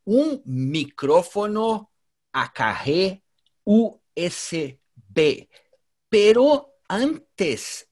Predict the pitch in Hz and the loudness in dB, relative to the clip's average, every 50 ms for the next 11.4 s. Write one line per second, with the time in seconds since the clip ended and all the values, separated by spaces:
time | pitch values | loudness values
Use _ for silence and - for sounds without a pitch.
0 | _ _ - 95 98 123 135 135 120 - _ _ _ - 113 101 98 90 90 95 | _ _ -20 -14 -6 -4 -4 -4 -4 -6 _ _ _ -12 -10 -10 -10 -12 -12 -10
1 | 120 123 135 147 170 180 185 160 120 95 - _ _ _ _ _ _ _ _ 92 | -8 -6 -2 -2 0 2 2 0 0 -4 -12 _ _ _ _ _ _ _ _ -10
2 | 90 135 135 131 - 127 127 127 147 202 226 220 - - - 202 196 185 175 196 | -6 -4 -4 -4 -4 -4 -2 4 6 6 6 6 0 -4 -2 -2 -2 0 2 2
3 | 220 226 208 - - - - - _ 135 135 139 143 147 143 139 - - 160 175 | 2 2 2 0 -6 -10 -12 -12 _ -8 -6 -4 -4 -4 -6 -6 -4 2 4 4
4 | 180 170 - - 147 135 123 120 113 107 95 85 78 - _ _ _ _ _ _ | 4 4 2 -4 -4 -4 -2 -2 0 0 0 -2 -4 -8 _ _ _ _ _ _
5 | _ _ _ _ _ _ 135 139 175 190 196 185 151 127 - - - 104 95 113 | _ _ _ _ _ _ -6 -4 0 2 4 2 2 2 -4 -12 -14 -14 -10 -10
6 | 165 190 185 160 117 - _ _ _ _ _ _ _ _ 123 151 165 185 185 - | -8 -8 -8 -10 -10 -14 _ _ _ _ _ _ _ _ -6 -4 -4 -4 -6 -4
7 | - 196 180 180 202 240 269 269 254 - - _ _ _ _ _ _ _ _ _ | -4 -4 -4 -2 0 0 0 0 0 -4 -10 _ _ _ _ _ _ _ _ _
8 | _ _ _ - 135 135 139 156 170 175 175 165 - - _ _ _ - 143 143 | _ _ _ -8 -6 -6 -2 0 2 2 2 2 -2 -10 _ _ _ 0 2 2
9 | 135 120 95 80 82 95 85 76 - - - - - _ _ _ _ _ 156 175 | 2 0 -4 -8 -10 -10 -10 -10 -12 -14 -20 -20 -20 _ _ _ _ _ -2 0
10 | 247 285 285 - 311 294 - _ - 190 160 131 - - - 156 160 170 180 196 | 0 0 0 -2 -6 -6 -6 _ -6 -6 -4 -4 -10 -6 -4 -2 -2 0 0 0
11 | 202 208 196 - - - - | 0 -2 -2 -4 -10 -14 -16